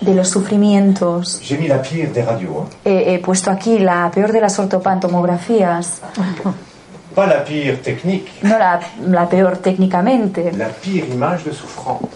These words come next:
Speaker 1: La peor imagen de sufrimiento.
Speaker 2: Quand je vois ça,
Speaker 1: Cuando yo veo esto,
Speaker 2: je pleure plus
Speaker 1: eh, lloro más
Speaker 2: que lorsque je vois
Speaker 1: que en cuanto veo
Speaker 2: des animaux
Speaker 1: animales
Speaker 2: maltraités,
Speaker 1: maltratados,
Speaker 2: parce que ça,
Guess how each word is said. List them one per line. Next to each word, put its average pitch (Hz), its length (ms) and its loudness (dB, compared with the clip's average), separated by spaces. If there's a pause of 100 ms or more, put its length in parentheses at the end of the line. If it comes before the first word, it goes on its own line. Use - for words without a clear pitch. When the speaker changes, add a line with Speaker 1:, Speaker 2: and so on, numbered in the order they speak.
(140)
Speaker 1:
La 202 220 2
peor 226 340 2
imagen 240 440 0
de 180 80 2
sufrimiento. 175 920 -2
Speaker 2:
Quand - 160 -6
je 180 120 -4
vois - 180 -2
ça, 156 320 -6 (180)
Speaker 1:
Cuando 185 280 2
yo 214 160 2
veo 202 280 4
esto, 294 400 0
Speaker 2:
je 381 60 0
pleure - 480 0 (140)
plus 180 440 -10 (320)
Speaker 1:
eh, 202 120 0
lloro 185 240 2
más 220 580 0 (160)
Speaker 2:
que 143 100 -2
lorsque 151 400 -2
je 110 140 -6
vois 107 680 -4
Speaker 1:
que 214 100 0
en 185 140 2
cuanto 180 360 0
veo 175 440 2 (200)
Speaker 2:
des 113 180 -4
animaux 110 480 -4 (140)
Speaker 1:
animales 185 680 2 (100)
Speaker 2:
maltraités, - 680 -6
Speaker 1:
maltratados, 175 960 0 (1600)
Speaker 2:
parce - 200 -6
que - 100 -12
ça, - 320 -6